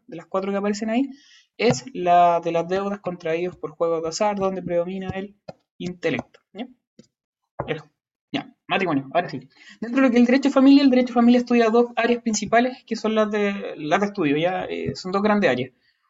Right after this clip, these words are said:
Uno es el derecho matrimonial, eh, y otro es el, la filiación. El matrimonio y la filiación. Hoy en día ya no, no podemos hablar solo de matrimonio, ¿cierto? <laughs> Tenemos que hablar más bien de vínculos de alianza, porque ahí metemos matrimonio, metemos,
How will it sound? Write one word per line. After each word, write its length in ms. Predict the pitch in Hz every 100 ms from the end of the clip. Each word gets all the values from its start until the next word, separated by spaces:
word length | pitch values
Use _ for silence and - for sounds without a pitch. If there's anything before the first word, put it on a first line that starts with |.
| _
Uno 240 | 220 233 240
es 280 | 269 - _ _ -
el 140 | 175
derecho 320 | 180 202 220
matrimonial, 640 | 202 190 175 170 190 285 - _ _ _ _ _ _ _ _ _ _ 165
eh, 400 | 147 143 143 - _ _
y 140 | 175
otro 240 | 208 214 214
es 400 | 247 247 - -
el, 640 | 180 185 185 185 185 185
la 100 | 190
filiación. 440 | 190 208 - 147 - _ _ _ _ _ _ _ _ _ -
El 100 | 156
matrimonio 360 | 165 170 226
y 60 | 233
la 80 | 233
filiación. 420 | 202 190 - - -
Hoy 140 | 175
en 60 | 185
día 160 | 202
ya 80 | 190
no, 100 | 190
no 180 | - 170
podemos 180 | 165 180
hablar 160 | 190
solo 180 | 190 202
de 40 | 190
matrimonio, 400 | 185 170 190 202
¿cierto? 300 | 208 - 214
<laughs> 20 |
Tenemos 200 | 180 170
que 80 | 180
hablar 160 | 180
más 120 | 185
bien 140 | 185 185
de 80 | 175
vínculos 360 | 202 202 180
de 60 | 151
alianza, 340 | 151 202 214
porque 220 | 190 -
ahí 80 | 180
metemos 340 | 180 170 175 160
matrimonio, 720 | 147 139 139 170 180 175 175
metemos, 680 | 160 156 160 156 156 151